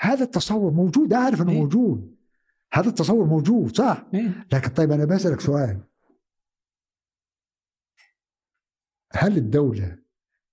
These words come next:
Speaker 1: الإس-، ال-، الإسلامية الدينية، كويس؟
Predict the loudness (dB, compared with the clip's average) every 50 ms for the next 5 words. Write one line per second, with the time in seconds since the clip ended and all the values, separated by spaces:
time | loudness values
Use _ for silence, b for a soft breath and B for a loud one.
0 | _ _ _ -2 -2 0 0 -2 -6 -4 -4 -2 -2 -2 -2 -6 -8 -6 -4 -2
1 | -2 -2 -4 -2 -2 -2 0 0 0 0 0 0 0 0 -2 -2 -2 0 -2 -2
2 | -4 -6 -8 -10 -14 _ _ _ _ _ _ _ _ _ _ _ _ -2 0 0
3 | 2 0 -2 -4